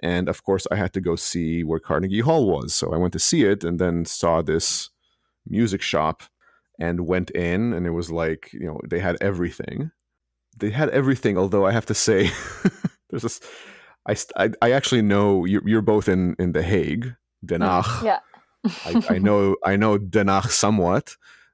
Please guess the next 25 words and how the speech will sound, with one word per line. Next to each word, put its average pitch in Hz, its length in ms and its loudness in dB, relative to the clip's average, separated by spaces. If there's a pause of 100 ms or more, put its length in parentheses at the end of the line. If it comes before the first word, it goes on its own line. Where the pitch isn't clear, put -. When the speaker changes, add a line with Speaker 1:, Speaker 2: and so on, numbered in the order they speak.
(160)
Speaker 1:
uh, 90 160 2
but 92 180 -2
I 101 40 2
used 117 200 2
to 117 60 -2
live 135 200 2
in 98 220 2
Amsterdam. 101 460 0
I - 20 -2
lived 87 160 -2
there 82 80 -2
for, 80 400 -4
for 76 500 -4
a 57 120 -8
year, 101 360 2
and 78 80 -2
I 78 80 -2
studied 87 300 -4
with 78 180 -2
a 76 140 -2 (140)
Dutch - 260 -4
cellist 78 300 -4
named 82 200 -4
Anner 80 200 -2
Bilsma. 82 560 -2